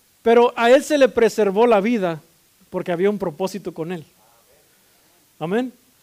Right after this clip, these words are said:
Entonces, Moisés creció en un palacio. Aprendió las costumbres de ellos, pero no estaba su llamado ahí.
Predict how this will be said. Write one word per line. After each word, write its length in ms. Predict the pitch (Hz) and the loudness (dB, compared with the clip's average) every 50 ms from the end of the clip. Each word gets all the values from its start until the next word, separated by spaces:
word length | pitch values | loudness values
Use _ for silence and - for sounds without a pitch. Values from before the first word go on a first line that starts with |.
| _ _ _ _ _ _ _ | _ _ _ _ _ _ _
Entonces, 600 | - 202 185 202 240 269 254 214 269 247 - - - _ _ _ _ - | -6 -2 2 2 2 2 2 2 0 0 0 -4 -10 _ _ _ _ -4
Moisés 600 | 208 214 214 196 - - 247 285 302 269 - - | 0 0 0 0 0 -2 2 2 2 2 2 -2
creció 760 | - 254 220 190 180 - - 262 285 285 262 233 185 143 - _ _ _ _ _ _ _ _ _ _ | -2 0 0 0 0 -2 -2 2 2 4 4 2 0 -2 -8 _ _ _ _ _ _ _ _ _ _
en 140 | - 196 208 | -6 -2 -2
un 140 | 233 247 233 | -2 -2 0
palacio. 560 | - 226 214 247 269 247 - 202 185 170 160 - _ _ _ _ _ _ _ _ _ _ _ _ _ _ _ _ _ _ _ _ _ _ | 0 2 2 2 0 0 -4 -10 -14 -14 -16 -20 _ _ _ _ _ _ _ _ _ _ _ _ _ _ _ _ _ _ _ _ _ _
Aprendió 580 | 196 208 - 220 214 214 202 220 233 247 247 233 | -4 -2 2 2 2 2 2 4 4 6 6 6
las 180 | 233 208 - | 4 2 0
costumbres 480 | - 208 170 - - 233 233 220 214 190 | -4 -8 -8 -6 -6 -4 0 0 0 0
de 180 | 180 196 220 240 | 2 4 4 4
ellos, 420 | 269 269 262 262 254 - - - _ _ _ _ _ _ _ _ _ _ _ _ _ _ _ _ _ _ | 4 2 0 -2 -4 -8 -14 -20 _ _ _ _ _ _ _ _ _ _ _ _ _ _ _ _ _ _
pero 200 | - 233 233 226 | 2 4 4 4
no 320 | 226 214 214 233 262 285 - - | 4 4 2 2 2 0 0 0
estaba 460 | 247 233 196 - - - 262 277 262 | -2 -2 -2 -2 -2 0 0 2 0
su 140 | 226 - 220 | 0 -2 -4
llamado 420 | 208 196 180 175 190 196 202 185 | -2 -2 -2 -2 -2 -2 -2 -2
ahí. 200 | 180 190 196 175 | -2 -4 -6 -8